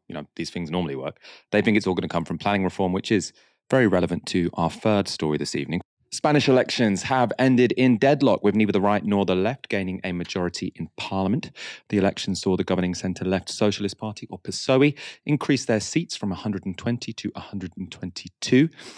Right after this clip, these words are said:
Um, the leftist bloc, so standing under the banner Sumar, which means add, um, they got thirty-one, down from the thirty-five they got under the banner Unidos Podemos, which means Together We Can. That was in twenty nineteen. Um, on the political right, the Popular Party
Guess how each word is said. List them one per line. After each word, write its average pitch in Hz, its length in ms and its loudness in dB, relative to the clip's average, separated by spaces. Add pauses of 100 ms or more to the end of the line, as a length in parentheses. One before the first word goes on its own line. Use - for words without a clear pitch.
(160)
Um, 98 320 2
the 101 100 2
leftist 117 420 2
bloc, 127 220 2
so 92 120 0
standing 110 600 4
under 101 240 2
the - 80 0
banner 95 220 2
Sumar, 107 520 0
which 117 160 -8
means 98 280 0 (100)
add, 110 300 -4 (340)
um, 95 140 -2
they 98 100 2
got - 180 0
thirty-one, 90 540 -6
down 123 300 0
from 107 220 0
the 98 80 0
thirty-five 113 720 0
they 101 100 2
got 101 220 -2
under 95 180 0
the - 80 0
banner 95 260 0 (320)
Unidos 101 420 0 (100)
Podemos, 107 460 0
which - 140 -6
means 87 260 0
Together 85 460 -4 (180)
We 87 200 -2
Can. 76 320 -14
That 76 100 -14
was 87 140 -10
in 78 140 -6 (180)
twenty - 400 -8
nineteen. 76 500 -10 (480)
Um, 117 160 4
on 139 100 4
the 120 80 4
political 113 440 -2
right, 120 340 0 (320)
the 95 140 0
Popular - 320 -2
Party 101 380 -2